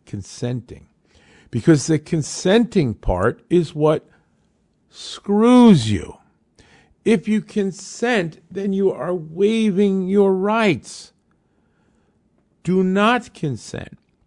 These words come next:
If they search without a consent, then it's going to be on the state to have to prove that their search was lawful and done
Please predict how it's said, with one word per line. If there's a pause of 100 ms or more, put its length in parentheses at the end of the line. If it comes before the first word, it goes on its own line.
(720)
If
they
search
without
a
consent, (680)
then
it's
going
to
be
on
the
state
to
have
to
prove
that
their
search
was
lawful (680)
and
done